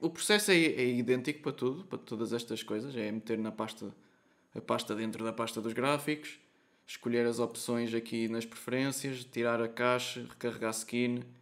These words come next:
reiniciar a skin se não tiverem uma skin nova. Se tiverem uma skin nova, basta confirmar que ele vai reiniciar sempre.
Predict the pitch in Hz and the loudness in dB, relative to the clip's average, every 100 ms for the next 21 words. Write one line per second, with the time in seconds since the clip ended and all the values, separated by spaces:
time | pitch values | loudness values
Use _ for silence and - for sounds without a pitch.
0 | _ - 120 120 117 120 117 117 - 120 | _ -4 0 2 2 2 2 0 0 0
1 | 117 - 117 113 117 117 117 117 - 117 | 0 -2 -2 2 2 2 0 -2 -2 -2
2 | 135 165 160 151 - 123 117 120 120 123 | 2 2 2 -2 -2 0 2 2 -2 -2
3 | 120 113 104 104 - 120 120 123 117 117 | 0 0 0 -4 -2 -4 -2 0 -2 -2
4 | 107 113 113 120 120 143 143 175 175 | -4 -2 -2 -4 -2 -6 -4 -6 -6